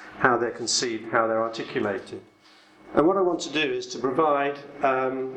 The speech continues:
a kind of overview of each of these countries to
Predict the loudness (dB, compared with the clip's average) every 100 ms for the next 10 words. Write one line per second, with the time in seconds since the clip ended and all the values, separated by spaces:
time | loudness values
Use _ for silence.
0 | -2 2 2 2 -2 -4 -6 -4 -6 -4
1 | -4 2 4 4 2 0 0 -2 -2 2
2 | 2 2 -2 -2 -4 -2 -2 -2 -18 _
3 | _ _ _ 2 4 4 0 -2 -4 -6